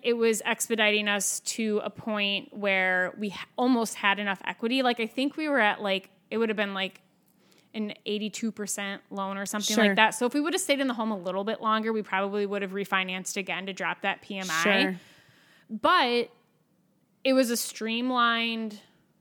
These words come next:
Speaker 1: refinance, so we didn't have to worry about an appraisal because it was
Speaker 2: Mm-hmm.
Speaker 1: F H A, all these things.
Speaker 2: Yeah.
Speaker 1: And it was right when we got married, and so it was actually kind of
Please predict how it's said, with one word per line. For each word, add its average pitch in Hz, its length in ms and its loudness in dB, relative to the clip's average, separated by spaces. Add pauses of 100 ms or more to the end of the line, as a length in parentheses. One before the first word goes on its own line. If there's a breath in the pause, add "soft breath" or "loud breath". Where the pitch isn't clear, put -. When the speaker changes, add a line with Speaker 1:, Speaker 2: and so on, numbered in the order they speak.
(180)
Speaker 1:
refinance, 208 720 0
so 208 120 -8
we 202 120 -4
didn't 208 160 -4
have 208 140 -4
to 233 80 -6
worry 220 140 0
about 226 200 2
an 247 100 0
appraisal 214 480 -2
because 202 260 -10
it 202 60 -6
was 208 140 0
Speaker 2:
Mm-hmm. 202 200 0
Speaker 1:
F - 0 -
H 214 220 4
A, 202 380 2
all 190 180 -2
these 247 280 -2
things. 208 680 -2
Speaker 2:
Yeah. 359 360 -4 (200)
Speaker 1:
And 262 300 6
it - 20 8
was 262 160 4
right 294 180 6
when 392 140 6
we 415 80 2
got 330 180 4
married, 294 300 4
and 262 100 2
so 254 100 0
it 247 40 4
was 220 100 2
actually 214 360 -2
kind 302 240 2
of 247 200 -2